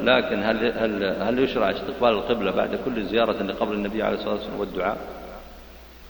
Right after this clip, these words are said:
هو مفهوم الزيارة عند الناس يظنون أن الإنسان كل ما دخل المسجد لا بد أن يذهب إلى قبر النبي عليه الصلاة والسلام،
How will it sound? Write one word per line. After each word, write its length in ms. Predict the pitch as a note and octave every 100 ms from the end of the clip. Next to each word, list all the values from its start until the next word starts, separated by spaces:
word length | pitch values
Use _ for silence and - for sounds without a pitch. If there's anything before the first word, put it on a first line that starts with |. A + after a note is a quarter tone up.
| - - - - -
هو 60 | D3+
مفهوم 380 | D#3 - E3+ C3+
الزيارة 380 | G#2 A#2+ B2
عند 260 | G#2 G#2 G2+
الناس 360 | F#2+ F#2+ F2+ F2 - - - - - - - - - -
يظنون 460 | A#2+ C3 C3+ C#3
أن 200 | A#2 A#2+
الإنسان 440 | A2 G#2 - G2 -
كل 120 | D3
ما 220 | D#3+ C#3+ C3+
دخل 260 | C3+ C3
المسجد 440 | A#2+ A#2+ B2+ - C3+ -
لا 100 | A#2
بد 240 | A#2+ A#2+
أن 120 | A2 A2
يذهب 260 | A2 G#2+
إلى 120 | G2
قبر 280 | F#2+ A2+ F#2
النبي 320 | F2+ E2+ E2
عليه 120 | E2+ E2
الصلاة 180 | - - -
والسلام، 180 | -